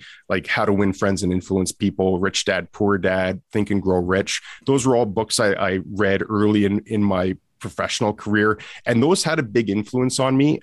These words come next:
Uh, now I've, I've, I've transitioned more to just reading really good stories. Uh, uh, uh, there's, there's one, uh, Red Notice, a guy named Bill Browder,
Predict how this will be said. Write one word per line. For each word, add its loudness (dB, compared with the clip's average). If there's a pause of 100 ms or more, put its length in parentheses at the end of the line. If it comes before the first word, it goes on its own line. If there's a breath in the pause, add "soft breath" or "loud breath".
Uh, 2 (100)
now 0
I've, 4
I've, -4 (100)
I've -4
transitioned 0
more 2
to -6
just -2
reading 0
really 0
good -2
stories. 0 (300 loud breath)
Uh, 0 (100)
uh, -2 (100)
uh, -8
there's, 0
there's 0
one, 2
uh, 0
Red 0
Notice, 0
a -2
guy 0
named 0
Bill 2
Browder, -2